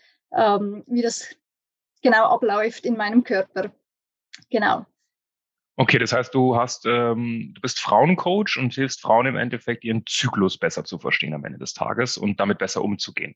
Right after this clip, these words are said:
Speaker 1: Ja, genau. Und ganz viele Frauen, ähm, es kommen ja kaum Frauen, die sagen, „Ich will jetzt mal wissen, wie der Zyklus funktioniert“, sondern viele Frauen kommen und sagen, „Ich habe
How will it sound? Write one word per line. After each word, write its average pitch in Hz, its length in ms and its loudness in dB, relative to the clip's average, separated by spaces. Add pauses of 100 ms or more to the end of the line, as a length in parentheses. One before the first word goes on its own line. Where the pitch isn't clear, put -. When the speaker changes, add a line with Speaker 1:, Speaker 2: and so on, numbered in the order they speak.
(920)
Speaker 1:
Ja, 240 220 4
genau. 240 360 4
Und 247 200 6
ganz 269 220 2
viele 277 200 0
Frauen, 262 500 0
ähm, 233 400 -2
es - 200 -8
kommen 247 180 4
ja 233 160 0
kaum 269 460 0
Frauen, 262 320 0
die 277 80 6
sagen, 254 180 2
„Ich 370 160 2
will 294 160 0
jetzt 262 220 -2
mal 220 120 0
wissen, 269 280 -2
wie 247 60 0
der 214 140 -4
Zyklus 320 360 0
funktioniert“, 277 480 2
sondern 262 280 4
viele 294 280 0
Frauen 254 260 4
kommen 262 260 0
und 240 140 0
sagen, 247 240 -2
„Ich 254 120 -4
habe 240 260 -2